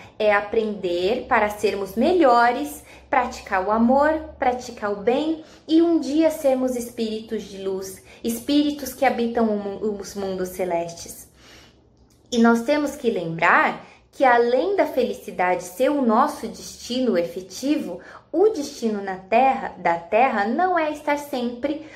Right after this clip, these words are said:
como um mundo de provas e expiações, tão cheio de misérias como Jesus disse para nós: "Bem-aventurados os aflitos, porque eles herdarão o reino da Terra."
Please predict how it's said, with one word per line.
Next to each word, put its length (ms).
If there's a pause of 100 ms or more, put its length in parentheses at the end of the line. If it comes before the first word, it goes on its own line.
(160)
como 380
um 120
mundo 340
de 140
provas 440
e 40
expiações, 960 (280)
tão 160
cheio 380
de 100
misérias 640
como 340
Jesus 680 (360)
disse 380
para 360
nós: 540 (160)
"Bem-aventurados 960
os 140
aflitos, 720 (260)
porque 340
eles 560
herdarão 520
o 40
reino 360
da 120
Terra." 560